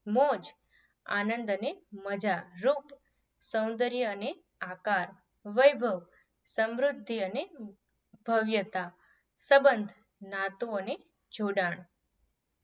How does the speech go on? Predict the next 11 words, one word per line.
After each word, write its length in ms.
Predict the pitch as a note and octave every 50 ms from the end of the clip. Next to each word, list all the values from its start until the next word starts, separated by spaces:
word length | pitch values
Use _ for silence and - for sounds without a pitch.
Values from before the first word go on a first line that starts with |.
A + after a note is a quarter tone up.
| _ _ _ _ _ _ _ _ _ _ _ _ _ _ _
એના 200 | - D4+ F4+ G4
પછીનો 400 | G4 F4 D#4+ E4 - D#4 D#4 D#4+
પ્રશ્ન 300 | - C#4 C4 C#4 C#4 -
છે 340 | C4+ C4+ C4 - B3 B3 C4+
કે 160 | C4+ C#4 C4+
નીચેના 540 | B3 A3+ A3 A#3 B3 - C#4+ D#4 E4+ F#4 F#4
શબ્દોના 680 | F4 - D4+ C4 A#3 A3+ C4 C4+ B3+ A3+ G#3+ G#3+ A#3 B3+
વિરોધી 440 | B3 A3+ A3+ A3 A#3 B3 A#3+ C4 C4+
શબ્દ 340 | C4 - A3+ G#3 G3 - G#3+ A#3 E4+ - - _ -
લખો. 560 | G#3 F#3+ G#3 G#3+ G#3+ - - F#3+ E3+ E3+ - _ _ _ _ _ _ _ _ -
મોજ, 460 | G#3+ A3 C4 D4+ D4 A#3 G3+ G3 -